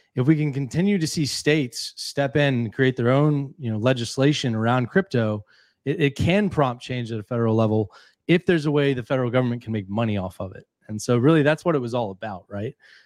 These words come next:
And so, you know, in twenty twenty-one, uh, Senator Bu-, Senator Schumer and Senator Booker, uh, removed cannabis from the Controlled Substance Act, uh,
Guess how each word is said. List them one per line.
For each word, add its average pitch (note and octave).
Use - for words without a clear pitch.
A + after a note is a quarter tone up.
And A2+
so, B2+
you B2
know, A2+
in A2+
twenty D#3
twenty-one, C#3+
uh, A2+
Senator B2+
Bu-, G2+
Senator A#2+
Schumer F3
and A2+
Senator A#2+
Booker, B2
uh, A2+
removed C#3+
cannabis C#3
from A#2+
the A2+
Controlled A#2+
Substance C#3
Act, A2
uh, G#2+